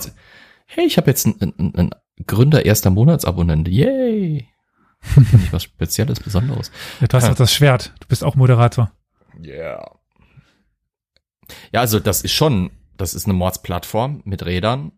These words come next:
Speaker 2: Wobei mich das wieder erstaunt, dass die dann so weit kommen, weil das ist ja doch nicht so schnell, ne?
Speaker 1: Nee, das ist das, aber damit sind sie auch nicht in die Schlacht ge-, gezogen. Damit
Speaker 2: Ja, klar.
Speaker 1: machen die nicht diese Raubüberfälle.
Speaker 2: Das macht dann halt den Heerzug vielleicht n-,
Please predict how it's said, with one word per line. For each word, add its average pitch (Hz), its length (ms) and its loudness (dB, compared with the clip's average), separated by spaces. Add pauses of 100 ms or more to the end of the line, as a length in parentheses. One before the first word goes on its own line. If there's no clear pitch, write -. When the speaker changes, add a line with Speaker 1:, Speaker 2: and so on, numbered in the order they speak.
(1400)
Speaker 2:
Wobei 120 220 -2
mich 117 160 -2
das 117 200 -2
wieder 151 200 0
erstaunt, 107 420 -4
dass 135 100 -2
die 139 100 -4
dann 131 140 -2
so 110 120 -6
weit 117 180 -2
kommen, 147 200 -4
weil 87 120 -4
das 85 160 -10
ist - 80 -10
ja 95 80 -6
doch 92 160 -12
nicht 127 120 -10
so 120 120 -12
schnell, 120 380 -10
ne? 87 200 -12 (560)
Speaker 1:
Nee, 127 480 2
das 123 180 -4
ist 156 160 -6
das, 196 200 0
aber 156 220 0
damit 156 360 -2
sind 156 160 -2
sie 151 100 -6
auch 127 120 -4
nicht 147 160 -4
in 156 80 -6
die 127 60 -6
Schlacht - 240 -4
ge-, 147 280 -14
gezogen. 110 460 -8 (260)
Damit 165 300 2
Speaker 2:
Ja, 160 60 2
klar. 151 80 4
Speaker 1:
machen 147 100 4
die 139 60 2
nicht 147 340 -2
diese 139 180 0
Raubüberfälle. 123 720 -2 (580)
Speaker 2:
Das - 180 -10
macht 92 200 -6
dann 90 140 -2
halt 92 160 -2
den 90 100 -4
Heerzug 92 400 -4
vielleicht - 400 -8
n-, 95 120 -16